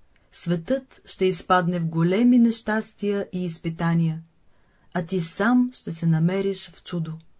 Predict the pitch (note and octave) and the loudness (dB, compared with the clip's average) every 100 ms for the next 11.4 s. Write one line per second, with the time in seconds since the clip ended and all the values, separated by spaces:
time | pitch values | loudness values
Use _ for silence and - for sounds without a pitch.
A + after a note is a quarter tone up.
0 | _ _ _ _ - _ _ _ _ _ | _ _ _ _ -20 _ _ _ _ _
1 | _ _ _ _ - A#3+ D4 F4+ C#4 A3 | _ _ _ _ -4 0 0 0 4 6
2 | F#3+ E3+ - B3 A#3+ B3 _ _ F3 F3+ | 4 0 0 2 2 -4 _ _ -2 2
3 | F3 E3 A#3+ A#3 B3 G3 A3 G3+ G#3+ F3+ | 2 2 2 2 0 2 0 2 0 0
4 | E3+ F3 E3+ E3 E3 D#3+ D3+ D3+ D#3+ _ | -2 -2 -2 -2 -2 -4 -10 -12 -14 _
5 | _ _ _ _ _ _ _ _ _ _ | _ _ _ _ _ _ _ _ _ _
6 | - G3 F#3 F3 E3+ G3 G3+ F3+ F3 E3+ | -6 2 2 2 -2 0 0 0 -2 -4
7 | E3 F3 F#3+ G#3 - E3+ F3 E3 F3 A3+ | -2 0 0 -4 -6 -6 -4 -2 -2 -2
8 | A#3+ _ _ _ _ - A3+ A#3 C#4 D4 | -6 _ _ _ _ 0 2 2 2 2
9 | A3+ G3 E3 F3 F3 G3 G3 F#3 F3+ F#3 | 4 2 0 -4 -2 0 2 2 0 -2
10 | F#3+ - _ _ _ _ _ _ - D#4+ | -4 -8 _ _ _ _ _ _ -4 -2
11 | A#3 G#3 A3 A3 | 0 2 2 2